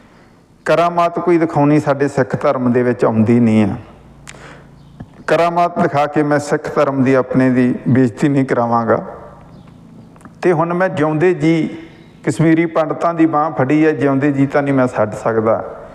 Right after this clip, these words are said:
ਤੇ ਦੀਨੇ ਕਬੂਲ ਤਾਂ ਮੈਂ ਕਰਾਂਗਾ ਨਹੀਂ। ਤੈਨੂੰ ਵੀ ਪਤਾ ਖਵਾਜਾ ਅਬਦੁੱਲਾ ਵੀ ਇਹ ਕਿੱਡੀ ਵੱਡੀ ਹਾਨੀ ਹੈ, ਇਹ ਜ਼ੁਲਮ ਕਰ ਰਹੇ ਆ ਸਾਰਿਆਂ 'ਤੇ।"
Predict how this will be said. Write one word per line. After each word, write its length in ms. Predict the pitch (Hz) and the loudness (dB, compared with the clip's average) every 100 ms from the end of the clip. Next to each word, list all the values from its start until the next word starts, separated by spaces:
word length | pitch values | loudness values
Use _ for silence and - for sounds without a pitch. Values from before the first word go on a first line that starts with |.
| - - - - - | -20 -20 -20 -20 -4
ਤੇ 100 | 165 | -4
ਦੀਨੇ 360 | 139 151 165 170 | 0 0 0 -2
ਕਬੂਲ 380 | 170 156 160 | -2 2 2
ਤਾਂ 160 | 160 160 | 2 -2
ਮੈਂ 120 | 160 | -2
ਕਰਾਂਗਾ 480 | 151 143 139 139 143 | -2 0 0 0 0
ਨਹੀਂ। 240 | 139 135 135 - | 0 -2 -4 -4
ਤੈਨੂੰ 260 | 143 135 147 | -2 2 2
ਵੀ 80 | 151 | 2
ਪਤਾ 340 | 147 139 123 | 0 -2 -2
ਖਵਾਜਾ 420 | 123 123 117 127 | 0 -2 0 0
ਅਬਦੁੱਲਾ 760 | 123 120 120 127 127 127 - - - - - - | 0 0 0 0 -2 -6 -12 -14 -18 -20 -20 -4
ਵੀ 200 | 135 147 | 0 2
ਇਹ 60 | 147 | 0
ਕਿੱਡੀ 300 | 147 127 143 | -2 -2 0
ਵੱਡੀ 280 | 143 123 123 | 0 0 2
ਹਾਨੀ 340 | 123 123 135 | 2 2 2
ਹੈ, 60 | 143 | 2
ਇਹ 80 | |
ਜ਼ੁਲਮ 360 | 135 131 131 139 | 2 0 0 -2
ਕਰ 240 | 139 120 | 0 0
ਰਹੇ 240 | 120 131 131 | 2 2 0
ਆ 100 | 110 - - - - - - | -2 -6 -12 -16 -20 -20 -12
ਸਾਰਿਆਂ 420 | - 135 143 147 | -2 0 0 -2
'ਤੇ।" 220 | 139 131 | -2 -4